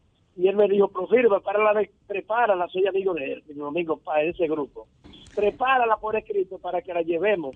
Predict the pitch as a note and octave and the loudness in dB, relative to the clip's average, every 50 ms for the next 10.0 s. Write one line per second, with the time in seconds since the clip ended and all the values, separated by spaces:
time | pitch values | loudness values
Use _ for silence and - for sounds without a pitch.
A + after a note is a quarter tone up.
0 | _ _ G3 F3 D#3+ - A3 A#3+ B3+ A3+ - B3 A#3+ A#3 A3 - - A3 A#3 A#3 | _ _ -12 -12 -2 2 4 4 4 4 2 0 0 0 0 0 0 -2 -2 -2
1 | A3+ G#3 G#3+ G3 F3+ E3 - - G#3 G#3 F#3+ D#3 C#3+ B2+ - _ _ _ _ _ | -2 -2 -2 -4 -4 -6 -8 -4 -2 -2 0 0 -2 -6 -10 _ _ _ _ _
2 | _ _ _ _ - G#3 A3 G#3+ G#3+ A#3 - - G#3+ C4+ C#4 C4 B3+ C4+ B3+ B3+ | _ _ _ _ -2 0 0 0 0 -4 -2 -2 0 2 4 4 4 4 2 2
3 | A3 F#3+ G3 G3 F#3 E3+ E3 E3 - G#3 F#3+ F#3 F3 E3 D3+ - - B2 G#2+ G#2 | 2 0 0 -2 0 -2 -2 -4 -6 -10 -10 -8 -6 -6 -8 -8 -10 -12 -12 -12
4 | _ _ _ _ _ - - - - - - - _ - A3 A3+ A3 G#3+ G#3 G3+ | _ _ _ _ _ -4 -4 -4 -6 -12 -16 -16 _ -4 -2 0 2 2 2 0
5 | F#3+ E3+ D3 - _ _ _ _ _ _ _ - A3+ A3+ G#3+ F#3+ - B3+ C#4 D4 | 0 -2 -4 -8 _ _ _ _ _ _ _ -4 -2 -2 -2 -2 -4 -2 0 0
6 | C4 A3+ - G3+ G#3 G3+ F#3+ - - - - _ _ _ _ _ _ _ - - | 0 -2 -4 -6 -6 -6 -6 -10 -14 -20 -20 _ _ _ _ _ _ _ -4 0
7 | A#3+ A#3+ C4+ C#4+ C#4 C4 C4+ B3 A#3 A#3 A#3 A3+ F#3 G#3+ G#3+ E3+ A3 B3 A#3+ A#3 | 0 0 2 0 2 2 2 2 2 2 0 0 0 -4 -4 0 2 4 4 4
8 | A3 A#3+ B3+ - B3 - - A3+ G3+ F#3+ F3 - G#3 G3+ G3+ F3+ E3+ E3+ E3+ - | 2 -2 -4 -4 -8 -8 -6 -6 -6 -6 -4 0 2 2 4 2 2 -2 -2 -6
9 | G3+ F3+ G3+ F#3+ F#3 B3+ C#4 C4+ B3+ B3 B3+ A3 - G#3+ G#3 C4 A#3+ E3 C3+ B2 | -8 -6 -2 0 2 2 4 2 2 2 0 -2 -4 -4 -4 -4 -6 -6 -10 -14